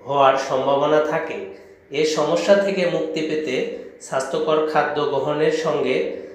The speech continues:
খাদ্যাভ্যাসে পরিবর্তন আনলে শুকানো গুণগত মান সহজেই বৃদ্ধি পায়।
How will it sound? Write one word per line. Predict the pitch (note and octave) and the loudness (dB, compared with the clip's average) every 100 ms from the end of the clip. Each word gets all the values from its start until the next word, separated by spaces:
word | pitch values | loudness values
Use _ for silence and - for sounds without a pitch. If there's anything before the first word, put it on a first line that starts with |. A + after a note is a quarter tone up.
| - - | -18 -4
খাদ্যাভ্যাসে | C#3+ C#3 D#3+ D#3+ D#3+ E3+ - | -2 2 4 4 4 2 2
পরিবর্তন | D3+ D3 D3+ D3+ D3+ D#3 D#3+ - - - - - - - | 0 2 0 0 2 2 2 -2 -6 -12 -18 -20 -20 -6
আনলে | B2+ D3+ C#3 C#3 - - - | -2 0 2 2 0 -4 -6
শুকানো | D3+ D3+ D3 D#3 D#3 | -4 0 2 4 4
গুণগত | D3+ D3+ D3+ D3+ | 6 6 4 2
মান | D3 C3+ B2+ C#3+ G3 - | 0 2 2 0 -2 -4
সহজেই | C#3+ C#3+ C#3+ D#3 | -4 -4 -2 -4
বৃদ্ধি | D3+ C3 C3+ | -4 -6 -8
পায়। | C3+ A#2+ - | -6 -6 -6